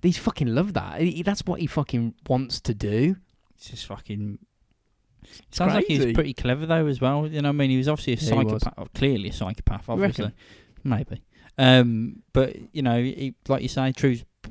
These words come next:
Speaker 2: uh, serial killer, killer style, he's kind of got on the people who are looking for him side and, and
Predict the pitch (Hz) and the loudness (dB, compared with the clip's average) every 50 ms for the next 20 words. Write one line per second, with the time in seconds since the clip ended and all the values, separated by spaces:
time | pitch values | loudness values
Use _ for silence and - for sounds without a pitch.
0 | - - - _ _ _ - 120 127 113 104 - - 127 117 110 107 - - 123 | -20 -20 -20 _ _ _ -4 -2 0 0 0 2 4 4 4 4 2 0 0 0
1 | 117 113 110 - - _ - 139 120 113 - - - 127 120 110 101 113 113 113 | 0 0 -4 -6 -8 _ 0 0 0 0 -2 -2 -2 -2 0 0 -2 -4 -6 -4
2 | 110 123 117 110 - - - - - 131 123 117 107 - - - - - - 123 | -2 -2 -2 -2 -4 -8 -10 -2 0 2 2 2 0 -4 -2 0 0 0 2 0
3 | 120 113 113 110 110 110 107 - - _ _ _ - - - 131 123 - 123 113 | 0 0 0 0 0 0 -2 -4 -8 _ _ _ -2 2 2 2 4 2 0 0
4 | 110 113 120 120 - 127 117 113 110 110 117 - - - - 117 104 107 107 107 | 0 0 -2 -2 -2 -2 0 0 -2 -2 -6 -8 -10 -8 -4 -4 -2 -2 -4 -4
5 | 110 110 - - - 123 120 117 95 98 - 117 117 113 113 110 110 113 - - | -6 -8 -6 -4 -2 -2 -2 -2 -4 -6 -8 -8 -6 -6 -4 -4 -6 -8 -10 -10
6 | - 113 113 110 107 | -8 -6 -6 -6 -8